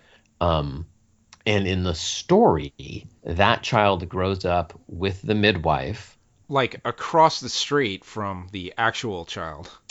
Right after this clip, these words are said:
Speaker 1: Exactly. And is never let out of the house because of the fact that she might, I guess because of the fact that she might meet her twin.
Speaker 2: Mm-hmm.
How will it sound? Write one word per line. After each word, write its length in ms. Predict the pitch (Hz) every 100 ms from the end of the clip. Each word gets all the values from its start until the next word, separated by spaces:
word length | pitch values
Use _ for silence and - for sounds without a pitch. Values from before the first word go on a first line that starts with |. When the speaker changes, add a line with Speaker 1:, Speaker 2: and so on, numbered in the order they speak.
| -
Speaker 1:
Exactly. 720 | 98 85 85 101 101 104 71 65
And 60 |
is 120 | 92 117
never 200 | 117 131
let 160 | 113
out 140 | 107 104
of 60 |
the 80 | 92
house 560 | 92 143 127 - - - _ _ _ 98
because 520 | 107 104 117 101 85
of 280 | - 90 82
the 100 | 90
fact 280 | 92 82 -
that 140 | 82
she 240 | - - 85
might, 320 | 85 80 -
I 80 | 78
guess 220 | 107 107
because 260 | 92 101 92
of 60 |
the 60 | 95
fact 220 | 82 82
that 100 | 78
she 160 | - 87
might 240 | 80 -
meet 280 | 82 76 -
her 360 | 92 80 64 - -
twin. 460 | - 80 - - - _ _ _
Speaker 2:
Mm-hmm. 380 | 104 101 104